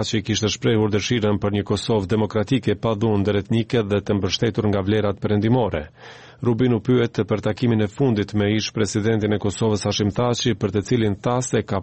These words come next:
ndodhur në vitin dy mijë e nëntëmbëdhjetë. Rubin tha se atë kohë kishte një kontratë me qeverinë e Kosovës për të përfaqësuar përpjekjet e Thaçit për të arritur paqe me Serbinë.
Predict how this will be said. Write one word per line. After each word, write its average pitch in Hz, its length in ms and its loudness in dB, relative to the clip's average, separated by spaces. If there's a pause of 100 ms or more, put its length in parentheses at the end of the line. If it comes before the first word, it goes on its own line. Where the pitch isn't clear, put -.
ndodhur 110 400 0
në 104 80 0
vitin 110 380 0 (100)
dy 101 400 -2
mijë 101 160 2
e 95 60 0
nëntëmbëdhjetë. 113 680 0 (560)
Rubin 127 240 2
tha 127 240 0
se 123 320 2
atë 117 340 -2
kohë 123 300 2
kishte 117 240 0
një 107 320 2
kontratë 110 720 0
me 104 80 2
qeverinë 110 400 0
e 104 80 -4
Kosovës 107 480 -2
për 104 160 0
të 98 80 -6
përfaqësuar 107 640 0
përpjekjet 107 400 0
e 101 80 -2
Thaçit 127 480 -2
për 107 80 -2
të 107 160 0
arritur 113 400 0
paqe 113 480 0
me 98 80 2
Serbinë. 110 480 0